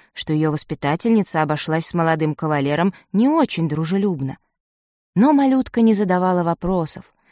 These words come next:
Впечатления сменялись одно другим так быстро, что она не успевала воспринимать их. Общее волнение передалось и ей,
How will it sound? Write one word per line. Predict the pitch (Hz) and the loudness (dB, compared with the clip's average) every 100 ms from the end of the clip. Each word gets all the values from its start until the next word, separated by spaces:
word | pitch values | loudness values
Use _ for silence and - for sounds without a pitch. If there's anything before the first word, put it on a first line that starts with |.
| _ _ | _ _
Впечатления | - 190 - 214 220 247 226 190 180 | -6 -4 -2 -2 2 4 4 4 2
сменялись | - 170 220 190 160 165 | 0 0 2 2 2 0
одно | 165 214 190 | 2 2 2
другим | 175 185 202 160 | 2 2 2 0
так | - 226 311 285 | 2 2 2 0
быстро, | 240 254 180 - 156 139 - - | -2 -2 -2 -4 -4 -4 -12 -10
что | - | 0
она | 175 185 | 4 6
не | 202 | 4
успевала | 185 208 208 240 226 | 2 0 2 4 2
воспринимать | 233 - 254 262 294 285 175 - | -2 -2 0 0 2 2 0 -2
их. | - - _ _ _ _ _ - | -14 -16 _ _ _ _ _ -4
Общее | 190 - - 165 160 | -2 0 0 0 2
волнение | 151 151 175 190 175 165 | 0 0 2 4 4 2
передалось | 156 160 156 160 143 147 | 0 0 0 0 -4 -4
и | |
ей, | 147 233 | 0 0